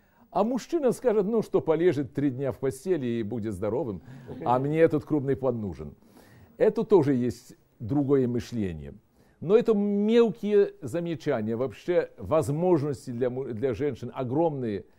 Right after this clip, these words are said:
Они должны делать картины по-другому, не так, как мужчины, и тогда они самые интересные. Но сколько великолепных режиссёров женщин я знаю лично и дружусь. Моя бывшая студентка, которой я горжусь,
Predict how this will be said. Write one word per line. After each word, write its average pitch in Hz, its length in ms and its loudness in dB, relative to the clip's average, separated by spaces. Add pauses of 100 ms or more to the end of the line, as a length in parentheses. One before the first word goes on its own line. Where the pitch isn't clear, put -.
(280)
Они 143 420 -4
должны 135 340 -2
делать 135 320 0
картины 127 360 -4
по-другому, 135 800 0
не 147 260 -2
так, 143 280 -2
как 117 160 -6
мужчины, 131 580 -10 (220)
и 131 120 -4
тогда 139 340 0
они 139 160 -4
самые 107 340 -6
интересные. 90 520 -6
Но 101 100 -6
сколько - 460 -4
великолепных 110 680 -4
режиссёров 92 560 -6
женщин 95 380 -8
я 90 140 -8
знаю 92 360 -6
лично 113 480 -8 (380)
и 107 80 -6
дружусь. 117 500 -4
Моя 107 280 -4
бывшая 131 340 -2
студентка, 117 640 -6
которой 101 280 -8
я 95 40 -8
горжусь, 110 440 -4